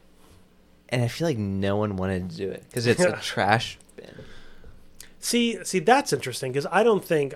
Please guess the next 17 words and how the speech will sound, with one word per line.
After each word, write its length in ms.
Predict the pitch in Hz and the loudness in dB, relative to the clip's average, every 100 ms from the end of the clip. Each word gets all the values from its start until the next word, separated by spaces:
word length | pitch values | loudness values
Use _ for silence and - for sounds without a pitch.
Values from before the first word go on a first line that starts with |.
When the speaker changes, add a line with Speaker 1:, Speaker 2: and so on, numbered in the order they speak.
| - | 0
Speaker 2:
I 120 | 156 | 2
don't 220 | 214 196 | 4 2
think 200 | - 156 | 0 -2
it 60 | 135 | -2
was 160 | 123 117 | -4 -6
that. 320 | 135 110 113 _ - | -6 -8 -14 _ -4
I 60 | 156 | 0
mean, 180 | 156 | 2
personally, 420 | 131 180 185 147 135 | 6 6 6 0 0
maybe. 540 | 151 185 123 123 117 - _ - | 4 4 0 -10 -16 -20 _ -6
Um, 420 | 143 135 131 120 - _ - - - - - _ _ - | -2 -2 -4 -8 -14 _ -20 -20 -20 -20 -20 _ _ -6
uh, 360 | 135 127 123 131 - | -4 -2 -4 -2 2
I 120 | 220 | 2
couldn't, 520 | - 180 156 - - | 2 0 0 -4 -16
frankly, 440 | - 151 135 139 123 | 0 2 2 0 -2
think 220 | 139 127 | -4 -4
of, 260 | 120 113 | -6 -10